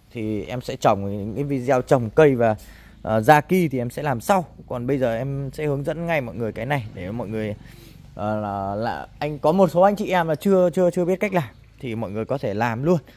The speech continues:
Và, ờ, xem và, ờ, làm theo.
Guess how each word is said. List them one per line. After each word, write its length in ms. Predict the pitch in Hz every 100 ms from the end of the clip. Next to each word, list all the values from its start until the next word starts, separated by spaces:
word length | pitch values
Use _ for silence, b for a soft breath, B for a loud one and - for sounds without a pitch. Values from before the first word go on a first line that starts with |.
| b b b _
Và, 720 | - 101 101 98 98 98 98 104 110
ờ, 680 | 98 92 90 87 104 107 98 - -
xem 420 | - 175 165 143
và, 300 | 127 107 92 113 b b b -
ờ, 120 | 98
làm 200 | 110 107
theo. 200 | 147